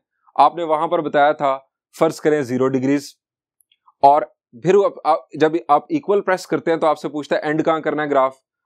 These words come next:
आपने वहां पर बताया थ्री सिक्सटी डिग्रीज, और फिर आपसे पूछता है स्टेप साइज क्या होना चाहिए इनपुट्स का।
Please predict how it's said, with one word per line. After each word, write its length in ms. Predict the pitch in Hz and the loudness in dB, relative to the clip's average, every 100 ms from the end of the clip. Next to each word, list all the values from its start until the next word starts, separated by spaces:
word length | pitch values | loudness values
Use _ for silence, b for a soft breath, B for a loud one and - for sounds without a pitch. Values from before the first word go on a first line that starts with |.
| - | -2
आपने 220 | 135 147 | 0 0
वहां 160 | 156 156 | -2 -2
पर 120 | 156 | -2
बताया 240 | 139 151 151 | 0 0 0
थ्री 220 | - 135 | -4 -6
सिक्सटी 300 | 139 - 151 | -6 -4 -2
डिग्रीज, 420 | 139 139 143 - _ _ _ | 0 0 -2 -4 _ _ _
और 140 | 156 151 | -2 0
फिर 120 | 190 | 2
आपसे 200 | 190 - | 0 0
पूछता 280 | 165 170 - | -4 -4 0
है 60 | 185 | -2
स्टेप 260 | - 190 175 | -2 -4 -4
साइज 360 | - 143 147 | -2 0 0
क्या 140 | - 156 | 0 0
होना 240 | 143 120 | 0 -4
चाहिए 440 | 117 107 104 92 - _ _ - | -6 -8 -6 -10 -14 _ _ -4
इनपुट्स 440 | 147 135 139 127 | -2 -2 -4 -4
का। 200 | - 101 | -4 -6